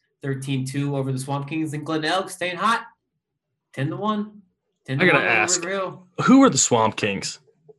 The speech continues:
Speaker 1: I don't know.
Speaker 2: That's an awesome name. Can we get some Swamp Kings gear?
Speaker 1: Who?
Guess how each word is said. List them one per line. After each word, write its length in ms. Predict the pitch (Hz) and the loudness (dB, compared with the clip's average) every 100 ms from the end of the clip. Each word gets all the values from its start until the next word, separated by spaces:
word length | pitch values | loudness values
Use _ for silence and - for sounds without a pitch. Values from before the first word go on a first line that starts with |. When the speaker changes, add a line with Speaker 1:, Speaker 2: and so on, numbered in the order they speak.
| _ | _
Speaker 1:
I 100 | 143 | -6
don't 160 | 147 139 | -4 -2
know. 280 | 135 123 - - - - | -2 -4 -8 -18 -10 -2
Speaker 2:
That's 200 | 123 160 | 2 2
an 80 | |
awesome 460 | 147 139 143 - 117 | 4 4 4 4 4
name. 240 | 113 107 | 2 0
Can 160 | 113 135 | 0 2
we 80 | 147 | 2
get 120 | 175 | 2
some 120 | 156 | -2
Swamp 380 | 147 120 113 123 | -2 2 0 2
Kings 320 | 139 131 120 | 2 2 0
gear? 400 | 120 113 113 120 - _ _ _ _ 160 | -2 -4 -6 -8 -16 _ _ _ _ -8
Speaker 1:
Who? 280 | 202 - | -6 -6